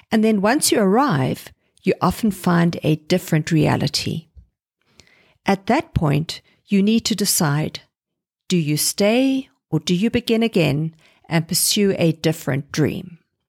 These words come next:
Does this sound like your career path story? Let me share some of Alice's adventures, and hopefully you will benefit from the insights.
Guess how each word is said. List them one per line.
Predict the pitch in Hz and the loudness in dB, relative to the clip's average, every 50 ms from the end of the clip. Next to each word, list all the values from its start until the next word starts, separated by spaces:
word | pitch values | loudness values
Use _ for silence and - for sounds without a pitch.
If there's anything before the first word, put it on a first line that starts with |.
| _ - - _ _ _ _ _ | _ -20 -20 _ _ _ _ _
Does | - 156 139 143 | 0 0 0 2
this | 180 220 220 | 0 0 0
sound | - - - 214 202 214 214 202 180 | -2 -2 -2 0 0 0 0 0 0
like | 180 175 - - | -2 -2 -2 0
your | 160 170 190 208 220 220 | 0 2 2 2 0 -2
career | - - 185 190 214 214 214 - | -2 -4 -2 0 2 2 0 -2
path | - - - 208 202 196 - - | -4 -6 -2 -2 -2 -2 -4 -6
story? | - - 208 196 202 214 240 311 415 - _ _ _ _ _ _ _ _ _ _ _ _ _ _ _ _ _ _ _ _ _ _ _ _ _ _ _ _ _ _ _ _ _ _ - _ _ _ - | -6 -4 -2 -2 0 0 0 -2 -4 -6 _ _ _ _ _ _ _ _ _ _ _ _ _ _ _ _ _ _ _ _ _ _ _ _ _ _ _ _ _ _ _ _ _ _ -20 _ _ _ -2
Let | - 277 339 - | 0 0 0 2
me | - 453 359 | 0 0 0
share | - - 226 214 214 214 | 0 0 0 2 0 0
some | 208 - - 202 196 | 0 -2 -2 0 0
of | 190 190 - - - | -2 -2 -2 -2 -2
Alice's | 185 196 196 185 - - 190 175 160 | 0 0 0 0 0 2 0 2 2
adventures, | 180 156 - - 147 147 147 147 - - 135 - - - - - - _ - - _ - - - - - _ _ _ | 0 -2 0 0 0 0 0 0 -2 -2 -2 -2 -2 -4 -6 -6 -10 _ -20 -20 _ -20 -20 -20 -20 -20 _ _ _
and | - 202 202 - | 0 0 0 0
hopefully | - 214 254 269 269 - - 311 277 | 0 0 0 0 -2 -6 -4 -2 0
you | 254 220 202 | 0 0 0
will | 185 190 185 | 0 0 -2
benefit | 170 - 165 170 196 202 196 - - 160 - - | 0 0 2 2 2 2 0 0 -2 -4 -4 -2
from | - 170 156 156 | -2 -2 0 0
the | 151 - | -2 -2
insights. | - 147 147 - - - - - 143 165 - - - - - - | -2 -2 -2 0 -2 -2 -2 -4 -8 -12 -10 -10 -10 -10 -10 -12